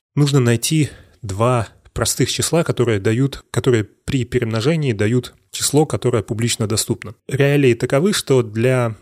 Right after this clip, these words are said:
нахождения этого числа нужно очень-очень много времени, и современные компьютеры не могут этого сделать ни в какие мыслимые промежутки времени. В самых продвинутых вариантах, когда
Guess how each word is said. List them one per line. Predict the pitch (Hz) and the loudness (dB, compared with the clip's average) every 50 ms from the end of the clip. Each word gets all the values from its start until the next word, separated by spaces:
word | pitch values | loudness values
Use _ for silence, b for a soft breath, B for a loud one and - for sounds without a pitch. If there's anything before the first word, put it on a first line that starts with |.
| - | -8
нахождения | - 120 - - 131 104 - 147 139 135 131 123 | -8 -6 -2 -2 -2 -2 0 0 0 2 0 0
этого | 123 - 117 | 0 -2 -4
числа | 107 - - - 170 175 165 | -4 -4 -2 0 2 2 2
нужно | 147 135 123 120 120 120 | 2 0 0 2 2 2
очень-очень | 135 127 - 120 117 117 113 - 120 107 95 - _ | 2 0 0 0 0 0 0 0 -2 -2 -4 -4 _
много | - 120 127 123 107 117 | 0 2 2 4 4 2
времени, | 107 104 120 113 104 95 92 87 | 2 2 2 2 2 0 -4 -8
и | - - 123 | -8 -6 -4
современные | - - 123 110 127 127 156 151 143 127 | -2 0 0 0 0 0 0 2 0 0
компьютеры | - 120 107 143 156 - 147 131 120 107 B B B B B | 0 0 -2 -2 -2 0 2 0 0 0 B B B B B
не | 131 135 | 2 2
могут | 147 143 135 113 113 113 | 4 4 4 4 2 0
этого | 113 - 113 107 107 | -2 -2 0 -2 0
сделать | 104 139 151 143 131 - | 2 4 4 4 4 2
ни | 113 | -2
в | - | -2
какие | - 117 101 - - 139 135 120 | -2 -4 -2 0 2 2 4 4
мыслимые | 113 113 120 - - - 110 113 110 107 104 101 | 2 2 0 -2 0 0 0 0 0 0 0 -2
промежутки | 101 - - 113 110 101 101 117 - - 110 | -2 -2 -2 -2 0 0 -2 -2 -2 -2 -4
времени. | 95 - 110 101 92 87 87 - _ _ | -2 -2 -2 -4 -4 -8 -12 -16 _ _
В | - 135 107 127 135 135 131 | -8 -4 0 2 4 4 4
самых | 123 - 147 135 135 131 117 - - - - - _ - | 4 4 4 4 4 4 2 0 -4 -12 -14 -16 _ -4
продвинутых | - 123 110 117 156 170 165 156 - 123 113 - - | -2 -2 0 4 4 6 6 4 4 2 2 2 2
вариантах, | 113 113 139 165 180 165 - 120 | 2 2 2 2 2 0 0 0
когда | - 120 104 107 113 107 101 | 0 -2 0 2 0 0 0